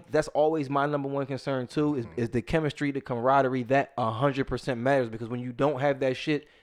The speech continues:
Speaker 1: that's when you have the narratives and the fucking, and, and the drama.
Speaker 2: That's when the cancer
Speaker 1: Yeah,
Speaker 2: starts.
Speaker 1: it's, absolutely, absolutely. But when you do, and I just know from playing on good teams and championship teams, that when you re-, actually like each other off the court,
Speaker 2: Mm-hmm.
Speaker 1: and that's what I think about. If you have a guy like a Bradley Beal come over, if you have a guy like a,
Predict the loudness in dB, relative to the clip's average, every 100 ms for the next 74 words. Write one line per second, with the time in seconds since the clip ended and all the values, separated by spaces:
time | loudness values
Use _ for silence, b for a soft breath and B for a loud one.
0 | b 0 2 2 6 6 6 6 8 8
1 | 4 2 -2 -2 -2 -4 -4 -2 0 2
2 | 2 0 -10 -10 -10 -12 -10 -2 2 2
3 | 2 0 0 2 0 2 0 0 -2 -2
4 | -6 -6 -4 -4 -4 -6 0 2 2 -2
5 | b 0 2 2 2 0 2 0 0 -2
6 | -4 -2 -2 -4 -8 -10 -8 -8 -6 -8
7 | -8 -6 -6 -8 b b b 0 2 2
8 | 0 0 0 2 2 2 -2 2 2 2
9 | 2 2 2 2 4 4 2 -6 -4 2
10 | 4 2 -8 -20 -14 -4 0 2 0 0
11 | 0 -2 0 -2 -2 -6 -4 0 0 0
12 | 2 2 2 0 -2 -2 -2 -2 -4 -4
13 | -2 -6 -6 -6 -6 -6 -8 -2 0 2
14 | 0 -4 -8 -6 -8